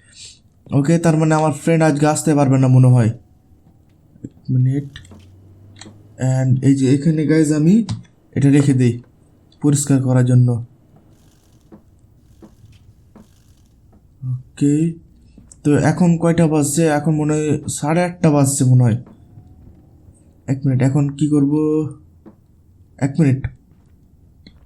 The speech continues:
আমি না এই দরজাটা বন্ধ করেছিলাম। ওয়েট, এখানে আমি দরজা বন্ধ করেছিলাম, but দরজা কে ওপেন করলো? ও ভাই, এক মিনিট, এক মিনিট, এখনই কেউ আসেনি তো?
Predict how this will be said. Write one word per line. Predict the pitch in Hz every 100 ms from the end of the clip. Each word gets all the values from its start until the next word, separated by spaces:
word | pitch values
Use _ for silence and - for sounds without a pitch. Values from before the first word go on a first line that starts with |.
| - - - - -
আমি | 151 190 208
না | 208
এই | 180
দরজাটা | 180 202 190
বন্ধ | 170 170 202
করেছিলাম। | 208 196 156 160 247 285 127 - - - - - - - - - 135
ওয়েট, | 165 175 135 - - - - - - - - - - - - - -
এখানে | 165 190
আমি | 220
দরজা | 180 185 220 202
বন্ধ | 170 202 226
করেছিলাম, | 233 208 208 214
but | 202 170
দরজা | 156 196 202
কে | 202 226
ওপেন | 214 208
করলো? | 190 190 220 254 202 - - - - - _ _ _ - - - - - - - - _ - -
ও | 165
ভাই, | 165 165 156 135 - - _ - - - - _ -
এক | - 131 156
মিনিট, | 147 143
এক |
মিনিট, | 147 131 - -
এখনই | 139 175 175
কেউ | 175 160
আসেনি | 151 151 143
তো? | 143 208